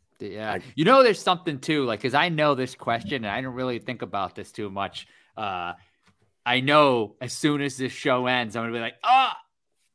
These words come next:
Speaker 2: I got an
Speaker 1: something's
Speaker 2: answer.
Speaker 1: gonna happen." What is it, Kyle?
Speaker 2: Um, d-, do you floss every day? When your dentist,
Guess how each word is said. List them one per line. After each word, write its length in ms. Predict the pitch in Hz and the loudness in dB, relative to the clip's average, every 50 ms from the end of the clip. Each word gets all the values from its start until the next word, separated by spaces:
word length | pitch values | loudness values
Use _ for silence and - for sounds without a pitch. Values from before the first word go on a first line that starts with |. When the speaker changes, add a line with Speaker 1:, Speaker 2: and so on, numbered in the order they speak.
| _ _ _ _ _ - | _ _ _ _ _ 2
Speaker 2:
I 100 | 120 139 | 4 6
got 120 | 165 143 | 8 6
an 60 | 110 98 | 6 6
Speaker 1:
something's 160 | 85 82 92 | 2 0 0
Speaker 2:
answer. 140 | 87 104 107 | 0 0 2
Speaker 1:
gonna 160 | 165 151 147 | 2 0 0
happen." 420 | 143 147 135 120 - - 98 - _ _ _ _ _ | 0 0 0 0 -2 -4 -12 -16 _ _ _ _ _
What 160 | - 175 202 202 | -4 -2 -2 -2
is 120 | 180 - | -2 -4
it, 100 | 92 - | -8 -12
Kyle? 320 | - 107 101 117 120 - _ _ _ _ _ - | -8 -8 -6 -6 -8 -10 _ _ _ _ _ -4
Speaker 2:
Um, 540 | - 190 196 185 180 175 170 151 113 78 82 | 2 2 4 4 4 4 2 0 -6 -10 -14
d-, 100 | 104 104 101 - 90 | -16 -16 -16 -10 -4
do 80 | 101 107 | -2 -2
you 100 | 107 104 | -2 0
floss 360 | - - 107 110 120 - - | 0 0 2 2 2 2 2
every 200 | 139 143 151 151 | 2 2 2 2
day? 320 | 139 156 160 170 165 - _ _ _ _ _ _ _ _ _ _ _ _ _ - - - - - - | 2 2 2 2 0 -6 _ _ _ _ _ _ _ _ _ _ _ _ _ -20 -20 -20 -18 -2 6
When 200 | - 156 170 175 | 8 10 12 12
your 160 | 180 220 247 | 12 12 12
dentist, 760 | 220 - 240 226 220 196 - - 104 92 87 - - - | 10 10 10 12 12 10 8 6 2 0 0 -2 -6 -6